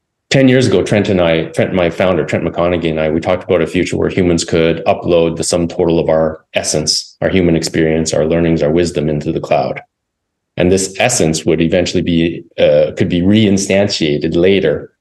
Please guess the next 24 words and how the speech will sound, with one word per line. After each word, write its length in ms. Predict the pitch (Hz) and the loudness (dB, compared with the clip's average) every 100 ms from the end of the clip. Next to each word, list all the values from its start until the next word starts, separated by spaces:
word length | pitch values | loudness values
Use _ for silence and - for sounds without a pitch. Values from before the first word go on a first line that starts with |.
| _ _ - | _ _ -2
downloaded 560 | 107 110 107 95 92 87 | 2 4 4 4 2 0
into 220 | 82 87 | 0 -2
some 240 | 92 95 | -2 -2
sort 220 | 92 92 | 0 0
of 100 | 87 | 0
biological 640 | 85 85 82 78 80 85 78 | 2 2 2 0 -2 -4 -2
vessel 340 | 92 90 80 | 0 0 -4
capable 560 | 71 85 82 80 80 78 | -4 -4 -4 -2 2 2
of 120 | 78 | 0
surviving 440 | - 80 80 80 | 0 0 2 0
on 120 | 78 76 | -2 -2
some 220 | 82 73 | -4 -2
foreign 260 | 85 80 78 | 0 0 -2
planet 420 | 76 78 78 - | -2 -2 -2 -6
with 100 | - | -8
a 100 | 85 | -6
foreign 240 | - 80 82 | -2 0 0
atmosphere 540 | 82 82 - 78 80 | -2 -4 -2 -2 -2
and 140 | 78 | -2
completely 360 | 78 90 90 85 | -2 0 0 2
hostile 440 | 90 82 - 82 | 2 2 2 0
to 100 | 80 | -2
current 300 | - 92 78 | -4 -4 -2
humans, 420 | 92 85 - - | 0 0 -2 -10